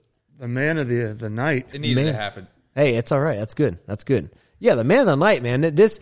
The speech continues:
Speaker 3: this whole podcast was, uh, basically, I was gonna put it on Kyle <coughs> for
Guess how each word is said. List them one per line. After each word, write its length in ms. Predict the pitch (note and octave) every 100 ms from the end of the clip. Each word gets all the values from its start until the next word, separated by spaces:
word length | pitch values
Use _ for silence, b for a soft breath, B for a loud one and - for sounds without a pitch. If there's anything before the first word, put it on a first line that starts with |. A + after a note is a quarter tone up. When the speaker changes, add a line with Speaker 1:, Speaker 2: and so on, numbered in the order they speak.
| B
Speaker 3:
this 180 | - G#3
whole 140 | B3+ F3+
podcast 680 | - D#3+ G#3 C#3+ B2+ B2
was, 220 | D3 B2
uh, 160 | B2+ B2
basically, 720 | A#2 D3+ G3 - C#3+ D3 C3
I 80 | A#2+
was 140 | F#3
gonna 160 | F3 D3+
put 360 | A2 _ D#3+ G#3
it 60 |
on 240 | D#3 A#2+ A2
Kyle 420 | - G2+ G#2 C3
<coughs> 100 | B3
for 340 | A#2+ A2+ A2+